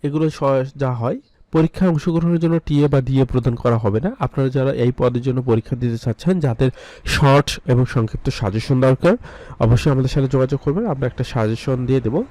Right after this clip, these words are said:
কারণ চাকরি, পড়াশুনো যদি আপনার, আপনার অনেক বই থেকে তো পড়াশোনা করছেন, যদি আপনার পিডিএফ কোনো প্রয়োজন পড়ে, তাহলে আমরা দিয়ে দেবো। এগুলো থেকে ইনশাল্লাহ কমন পাবেন। চাকরিরত নিয়োগপ্রাপ্ত সিআইডি সদর দপ্তর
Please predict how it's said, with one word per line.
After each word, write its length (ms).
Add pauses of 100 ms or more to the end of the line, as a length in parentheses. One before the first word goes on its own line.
(120)
কারণ 180 (100)
চাকরি, 360
পড়াশুনো 440 (480)
যদি 220
আপনার, 340
আপনার 360
অনেক 280
বই 160
থেকে 200
তো 180
পড়াশোনা 420
করছেন, 340 (280)
যদি 320
আপনার 320
পিডিএফ 340
কোনো 140
প্রয়োজন 420
পড়ে, 240 (340)
তাহলে 260
আমরা 180
দিয়ে 200
দেবো। 220 (120)
এগুলো 260
থেকে 300
ইনশাল্লাহ 400
কমন 200
পাবেন। 300 (520)
চাকরিরত 480
নিয়োগপ্রাপ্ত 880
সিআইডি 640
সদর 280
দপ্তর 420